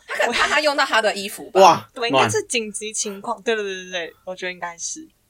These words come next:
Speaker 2: 那，那我无法。
Speaker 1: 哎，那我问一下，问一下，插播问一下，哎，
Speaker 2: 嗯。
Speaker 1: Nick，问一下，就是那如果你看到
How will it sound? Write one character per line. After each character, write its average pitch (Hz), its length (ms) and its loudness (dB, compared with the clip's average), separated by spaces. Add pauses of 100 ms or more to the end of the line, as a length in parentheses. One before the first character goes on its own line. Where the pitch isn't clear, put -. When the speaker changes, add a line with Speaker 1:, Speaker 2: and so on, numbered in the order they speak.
(480)
Speaker 2:
那， 131 160 -6
那 139 140 -4
我 127 60 -2
无 98 160 -6
法。 - 300 -16 (540)
Speaker 1:
哎， - 120 0
那 - 100 4
我 262 80 2
问 302 80 4
一 - 20 -8
下， 185 200 -2
问 220 140 2
一 220 40 -6
下， 202 160 -2
插 196 180 0
播 185 180 -4
问 190 140 -4
一 170 40 -12
下， 180 180 -6 (300)
哎， 240 80 0
Speaker 2:
嗯。 - 60 -6
Speaker 1:
Nick， 226 240 -6
问 208 160 0
一 196 40 -8
下， 202 100 -4
就 294 100 -6
是 320 120 -6
那 277 280 0
如 202 180 -6
果 202 140 -2
你 190 100 -10
看 196 140 -6
到 185 220 -6